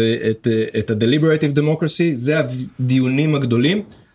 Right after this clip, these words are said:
ודמוקרסי ב-, בתור, אה, המשטר הרגיל, זה מ-, מדברים עליו בדרך כלל באופן מוסדי. זאת אומרת, כשמישהו אומר social democracy,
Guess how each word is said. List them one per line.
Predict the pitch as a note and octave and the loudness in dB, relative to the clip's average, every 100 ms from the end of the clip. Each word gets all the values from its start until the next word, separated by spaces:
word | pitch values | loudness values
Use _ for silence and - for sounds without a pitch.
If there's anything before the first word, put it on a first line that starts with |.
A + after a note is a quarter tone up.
| _ | _
ודמוקרסי | G2 A2+ A#2 B2+ D#3 G#3 G#3 G3 D#3+ | -6 -2 0 0 2 0 0 0 0
ב-, | D3 C3+ C3 C3 B2 | 0 0 -2 -2 -2
בתור, | B2 A#2 D3+ D3+ C#3+ | -2 0 2 2 2
אה, | C3 B2 A#2+ | 0 -2 0
המשטר | A#2+ B2+ - E3+ | -2 -2 0 0
הרגיל, | F#3+ G3 G3+ A#3 C#3 | 0 0 0 0 0
זה | C#3+ | -2
מ-, | C3+ C3+ - - - E3+ - - B2+ A#2+ | -2 -6 -14 -20 -18 -18 -16 -4 -2 0
מדברים | A#2 A#2+ C#3 E3 | 0 2 2 2
עליו | D3+ B2+ | 0 0
בדרך | A#2 A2+ C#3 D#3 | -2 2 2 2
כלל | F3 E3+ F#3 G3+ - | 0 0 0 -4 -4
באופן | A2 A#2+ A#2+ C3 | -2 0 0 -2
מוסדי. | A#2+ A2+ - A2 C3 | 0 0 0 0 0
זאת | G2 | -2
אומרת, | G2+ G2 | -2 -2
כשמישהו | C3 D3+ G#3+ | 0 0 2
אומר | F#3 | 2
social | C#3+ - F#3+ F#3 D#3 | 0 0 0 0 0
democracy, | D3 F3+ F#3+ E3 - C3+ | 0 0 0 0 0 -2